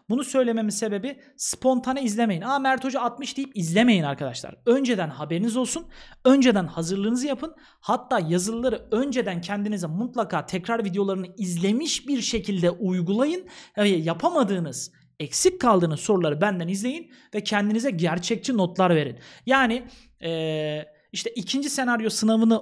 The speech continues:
oldunuz, bitirdiniz. Benden izlerken, "Aa, burada eksiğim var, ben bunun yarısını çözmüşüm." deyin ve hocanızın oradan size vereceği minimum puana göre yazılınızı hesaplayın. Bu eksiklerinizi böyle güzel bir şekilde görürseniz sınavda zaten çok yüksek ihtimal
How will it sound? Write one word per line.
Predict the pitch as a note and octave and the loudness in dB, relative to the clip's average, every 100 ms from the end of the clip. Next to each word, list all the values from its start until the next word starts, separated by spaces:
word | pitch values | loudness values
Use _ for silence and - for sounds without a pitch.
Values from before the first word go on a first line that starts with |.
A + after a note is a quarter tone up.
| - | 8
oldunuz, | F#3+ G#3+ A#3+ G3+ D3+ | 10 10 8 4 2
bitirdiniz. | G3 G#3 A#3+ A#3+ C#4+ F3+ | -4 -4 -4 -4 -6 -2
Benden | F#3+ A3+ B3 A#3+ | -2 0 -4 -4
izlerken, | G3 A3+ E4 - F3 D#3+ | -6 -4 -6 -2 -4 -4
"Aa, | F3+ G#3 F#3 | -4 -2 -2
burada | G3 A3+ | -4 -6
eksiğim | D#3+ - A#3 C4 | -8 -10 -8 -6
var, | E3+ D3 | -6 -4
ben | F3+ | -4
bunun | A#3+ | -4
yarısını | F3 D#3+ G3 D4+ | -4 -2 -4 -6
çözmüşüm." | D4+ B3+ F3+ E3+ D3+ C#3 | -2 -2 0 -2 -4 -4
deyin | F#3+ E4 F4+ - - - | -2 -2 -4 -20 -20 -6
ve | G3+ F3 - - | -6 -6 -14 -4
hocanızın | G3 A#3 C4 C4 D4 | -2 0 -2 -4 -4
oradan | B3+ G#3+ C4+ | -6 -4 -6
size | G#3 B3 | -2 0
vereceği | A#3+ A#3+ B3 | 0 -2 -4
minimum | C#4 A#3+ C4+ C4+ C4 | 0 0 2 -2 -4
puana | A3+ A3+ C4 | -4 -4 -2
göre | A#3+ G3+ | 0 0
yazılınızı | E3+ D#3+ D#3 D3+ | 0 -2 -6 -6
hesaplayın. | C#3+ D3 C3+ C#3+ B2+ B2 _ A3+ | -8 -10 -12 -12 -14 -18 _ -10
Bu | |
eksiklerinizi | C4 A#3+ - G#3+ A3 G3+ E3+ E3 | -6 -6 -6 0 0 2 0 6
böyle | A3+ A3 | 6 6
güzel | E3 A3 A3+ | 0 -2 -2
bir | |
şekilde | - D#3+ E3 | -6 -6 -6
görürseniz | F3 D#4 - G#3 C#4 - _ | -4 -6 -6 -8 -10 -16 _
sınavda | - E4+ B3 E3+ | -12 -8 -6 -4
zaten | F#3 B3+ F3+ E3+ | -2 -4 -4 -6
çok | C#4 - | -8 -6
yüksek | F#3 - B3 F#3 | -6 -4 -4 -4
ihtimal | E3+ D#3 | -8 -10